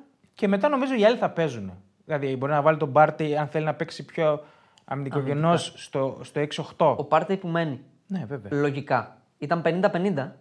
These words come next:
Speaker 1: Ε, πρέπει να μείνει. Άμα φύγει ο Partey, πρέπει να πάρει κι άλλο
Speaker 2: Ήταν
Speaker 1: πάλι.
Speaker 2: πενήντα πενήντα.
Speaker 1: Ναι.
Speaker 2: Αλλά ο Αρτέτα είπε ότι τον υπολογίζει.
Speaker 1: Ναι. Έχει το Ζορζίνιο επίσης, εκεί μπορεί να τον βάλει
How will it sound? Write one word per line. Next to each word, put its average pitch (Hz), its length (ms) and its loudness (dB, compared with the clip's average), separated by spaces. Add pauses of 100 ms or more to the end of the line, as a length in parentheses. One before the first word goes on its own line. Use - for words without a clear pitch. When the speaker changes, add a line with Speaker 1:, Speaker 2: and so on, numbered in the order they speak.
(300)
Speaker 1:
Ε, - 80 -18
πρέπει 120 200 -12
να 135 100 -6
μείνει. 156 220 -2
Άμα 151 260 4
φύγει 170 200 -6
ο 160 80 -2
Partey, 190 80 2
πρέπει 190 160 -6
να 208 120 -2
πάρει 226 160 0
κι 247 80 -10
άλλο 247 100 4
Speaker 2:
Ήταν 165 100 2
Speaker 1:
πάλι. 160 180 0
Speaker 2:
πενήντα 170 200 0
πενήντα. 160 320 -4 (140)
Speaker 1:
Ναι. - 120 -18
Speaker 2:
Αλλά 135 180 2
ο - 40 4
Αρτέτα 175 320 -4
είπε 190 140 -4
ότι 196 180 -4
τον 175 200 -8
υπολογίζει. 151 580 -4 (180)
Speaker 1:
Ναι. 110 60 -20 (340)
Έχει 180 160 -4
το 196 100 0
Ζορζίνιο 160 520 -2
επίσης, 190 420 -8
εκεί 127 240 -10
μπορεί 135 200 -4
να 135 100 -6
τον 123 120 -8
βάλει 165 340 -2